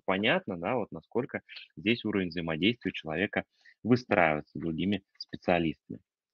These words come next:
<clears throat> Интересный вопрос, за какие ошибки нужно наказывать, а за какие нужно увольнять.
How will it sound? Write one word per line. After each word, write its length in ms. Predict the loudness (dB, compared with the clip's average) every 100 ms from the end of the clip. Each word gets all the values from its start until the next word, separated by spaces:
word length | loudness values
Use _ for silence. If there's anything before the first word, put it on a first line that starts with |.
| _ _ _ _ _ _ _ -16 -14 -12 -14 -18 _
<clears throat> 20 | 8
Интересный 500 | 10 10 8 6 6
вопрос, 300 | 6 6 4
за 80 | 0
какие 300 | 0 4 4
ошибки 360 | 4 -2 0
нужно 280 | -4 -2 -2
наказывать, 760 | -2 -2 0 0 0 -4 -14 -16 -10
а 120 | -6
за 80 | -6
какие 280 | -8 -4 0
нужно 320 | 0 0 0
увольнять. 520 | 0 0 0 -2 -6